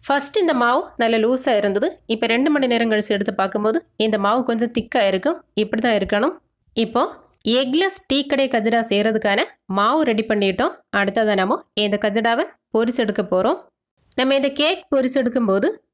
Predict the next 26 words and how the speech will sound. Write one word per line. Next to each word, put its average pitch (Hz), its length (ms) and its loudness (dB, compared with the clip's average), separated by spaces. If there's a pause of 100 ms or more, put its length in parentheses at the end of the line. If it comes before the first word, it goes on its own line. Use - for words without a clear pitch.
(120)
ஒரு 254 220 2
சின்ன 320 320 2
பவுல்ல 247 320 2 (260)
கொஞ்சமா 247 380 2
பச்சை 240 240 -2
தண்ணி 240 260 2
எடுத்து 196 260 0
வைக்கணும். 220 400 0 (600)
இது 233 180 2
எதுக்குன்னா, 262 420 0 (180)
ஒவ்வொரு 247 380 2
தடவையும் 247 440 0 (100)
நம்ம 220 200 0
இந்த 220 120 2
மாவை 214 300 2
எடுக்கும்போது 202 480 0 (420)
கையில 240 280 2
தண்ணி 240 260 0
நனைச்சிட்டு 240 400 0
தான் 294 160 0 (120)
இந்த 214 220 0
மாவை 220 280 0
நம்ம 220 180 2
சின்ன 226 240 0
சின்ன 226 200 0
உருண்டையாக்கி 214 560 0